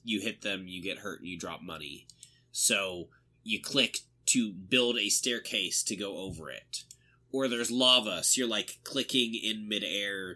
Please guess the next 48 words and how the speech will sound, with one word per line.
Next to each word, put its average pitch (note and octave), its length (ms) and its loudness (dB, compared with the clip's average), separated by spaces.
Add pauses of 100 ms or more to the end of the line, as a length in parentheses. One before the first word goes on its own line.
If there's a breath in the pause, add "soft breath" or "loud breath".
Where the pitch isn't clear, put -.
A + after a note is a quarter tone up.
to, F2+ 400 -4 (640 soft breath)
to - 120 0
put A2 220 -6
money G#2+ 300 -2
down F#2+ 320 -4
for - 100 -10
you G2 140 -4
to G2 60 -4
walk F#2+ 280 -8
on F2 160 -6
so - 140 -2
you - 40 -6
don't F2 140 -8
fall F2+ 160 -8
into E2+ 180 -10
the F2 80 -10
lava. D#2+ 520 -12 (920 loud breath)
And C3+ 220 6
then C3+ 140 0
there's, B2 520 4
there's D#3+ 220 4
things C3+ 300 2
you B2+ 80 2
can A#2+ 160 -2
walk G#2+ 240 -4
through G#2+ 320 -4
that, G2+ 80 -8
like, G2 260 -8
oh, A#2 140 -2
this A#2 200 2
one G#2 200 -4
doubles F#2+ 400 -6
whatever F#2 180 -6
you've F2+ 240 -10
got, E2+ 500 -6
or D#2+ 300 -12 (240)
this C3+ 320 4
one A2+ 440 -4 (240 soft breath)
halves C#3+ 460 6
what A#2+ 200 -2
you G2+ 100 -2
have, F2+ 380 -6
so G2 160 0
don't G#2 360 -6
go F2 200 -10
through F#2 180 -8
that E2 260 -6
one. D2+ 440 -12